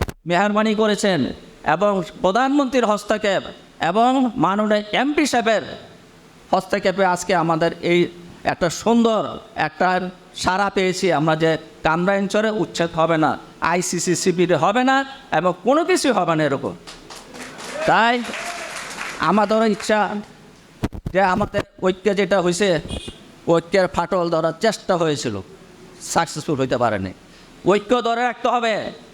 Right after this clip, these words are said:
আগামী দিনে ঐক্যের প্রয়োজন আছে এবং আমরা যদি এই বিজয় ঘরে আনতে পারি, তারপর আমাদের ঐক্যের দরকার আছে। এই সাতান্ন নম্বর ওয়ার্ডের আমাদেরকে ঐক্য ধরে রাখতে হবে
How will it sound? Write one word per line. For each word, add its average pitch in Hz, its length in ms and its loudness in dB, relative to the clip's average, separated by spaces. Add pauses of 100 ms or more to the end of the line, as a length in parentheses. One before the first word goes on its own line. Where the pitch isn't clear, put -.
(100)
আগামী 247 440 0
দিনে 254 180 2
ঐক্যের 233 300 0
প্রয়োজন 233 360 2
আছে 170 380 -2 (300)
এবং 254 480 0
আমরা 226 420 0
যদি 247 260 -2
এই 240 340 0
বিজয় 240 400 2
ঘরে 196 240 4
আনতে 226 280 0
পারি, 214 300 0
তারপর 202 360 0
আমাদের 202 260 0
ঐক্যের 202 260 0
দরকার 160 280 0
আছে। 113 220 -6 (840)
এই 175 100 2
সাতান্ন 240 500 0
নম্বর 247 200 2
ওয়ার্ডের 247 300 2
আমাদেরকে 240 800 2 (480)
ঐক্য 208 340 2
ধরে 220 240 0
রাখতে 226 260 -2
হবে 233 260 2